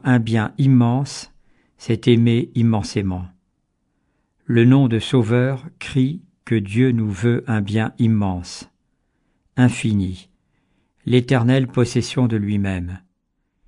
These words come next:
Il nous chante donc à toute heure que Dieu nous aime infiniment, immensément.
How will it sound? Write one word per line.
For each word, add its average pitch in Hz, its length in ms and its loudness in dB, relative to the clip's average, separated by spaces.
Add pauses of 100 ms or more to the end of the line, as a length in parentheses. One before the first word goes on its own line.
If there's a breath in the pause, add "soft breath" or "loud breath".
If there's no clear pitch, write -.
(340)
Il 117 140 6
nous 117 140 4
chante 135 460 2
donc 120 600 2
à 107 140 -2
toute 123 320 -2
heure 117 400 -2 (640)
que 127 100 4
Dieu 117 320 6
nous 120 300 4
aime 117 360 2
infiniment, 104 680 0 (760)
immensément. 104 800 2